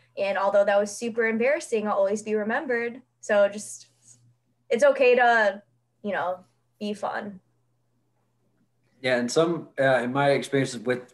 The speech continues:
Speaker 2: uh, viewing those group, uh, types of sessions, a lot of times it's just be the person that actually responds to questions when they ask a question to the group.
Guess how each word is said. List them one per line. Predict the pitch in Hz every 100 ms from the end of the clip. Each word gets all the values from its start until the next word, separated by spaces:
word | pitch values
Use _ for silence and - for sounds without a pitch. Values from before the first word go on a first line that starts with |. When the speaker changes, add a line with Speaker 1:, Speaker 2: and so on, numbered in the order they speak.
| -
Speaker 2:
uh, | 120 107
viewing | 92 143 165
those | 156 156
group, | 123 151 151 - 143
uh, | 139 135
types | 135 139 139
of | 131
sessions, | - 143 143 139 120
a |
lot | 117 127
of | -
times | 127 117 101
it's |
just | 120 117 - _ _ _
be | - 139
the | 147
person | 143 143 139
that | 131 123
actually | 127 - 131
responds | 117 - 120 123 117 -
to | 117
questions | - 120 - 104 95
when | 98
they | 98
ask | 110 113 -
a | 107
question | 123 117 120
to | 117
the | 110
group. | 107 104